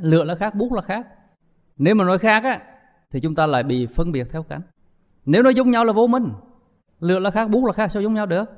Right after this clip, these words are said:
Còn nếu mà nói nó khác nhau á, thì chúng ta rơi vào sanh diệt, là vọng động, là phàm phu.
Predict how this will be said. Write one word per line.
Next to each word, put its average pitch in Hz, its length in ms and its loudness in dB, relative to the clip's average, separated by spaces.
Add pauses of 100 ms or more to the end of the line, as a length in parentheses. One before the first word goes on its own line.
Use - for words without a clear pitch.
(640)
Còn 156 220 6
nếu 202 160 8
mà 214 140 4
nói 208 400 2
nó 170 460 -4
khác 240 240 -2
nhau 202 200 -2
á, 247 120 -8 (340)
thì 175 100 -10
chúng 180 120 -6
ta 185 100 -4
rơi 180 160 -2
vào 165 120 0
sanh 185 220 -4
diệt, 156 220 -6 (420)
là 156 140 -4
vọng 147 240 -2
động, 156 240 -6
là 175 60 -6
phàm 175 220 -6
phu. 214 220 -4